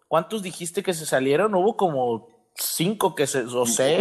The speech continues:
Speaker 2: como
Speaker 1: sí.
Speaker 2: siete, como siete,
Speaker 1: Sí,
Speaker 2: ocho.
Speaker 1: sí, sí, de hecho,
Speaker 2: Que se salió casi media parrilla.
Speaker 1: de hecho, comentaban lo-, por los, ahora sí que los comentaristas de más años, este, que era algo que no se veía desde hace muchísimo tiempo.
Speaker 2: Sí,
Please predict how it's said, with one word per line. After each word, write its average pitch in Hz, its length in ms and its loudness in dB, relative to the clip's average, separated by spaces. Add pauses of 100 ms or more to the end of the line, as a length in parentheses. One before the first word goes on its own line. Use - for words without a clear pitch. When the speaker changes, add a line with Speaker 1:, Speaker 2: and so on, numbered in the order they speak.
Speaker 2:
como 113 100 0
Speaker 1:
sí. - 180 0
Speaker 2:
siete, 165 540 2
como 120 220 -2
siete, 156 400 2
Speaker 1:
Sí, 139 280 4
Speaker 2:
ocho. 139 100 0
Speaker 1:
sí, 117 60 0
sí, 180 260 2
de 156 140 6
hecho, 160 520 2
Speaker 2:
Que 139 100 -6
se - 100 -10
salió 147 180 2
casi 202 220 2
media 208 240 8
parrilla. 170 420 6
Speaker 1:
de 151 60 8
hecho, 170 240 2
comentaban 165 840 4
lo-, 131 200 0
por 123 140 -4
los, 123 200 -2
ahora 139 220 0
sí 151 120 -6
que 170 100 -6
los 165 180 0
comentaristas 131 760 -4
de 147 100 -6
más 147 260 -2
años, 151 360 2 (500)
este, 120 520 0
que 127 180 2
era 156 160 8
algo 165 220 4
que 147 120 0
no 135 100 0
se 156 160 2
veía 139 280 4
desde 143 160 0
hace 139 160 0
muchísimo 143 580 -6
tiempo. 160 420 -4 (1600)
Speaker 2:
Sí, - 280 4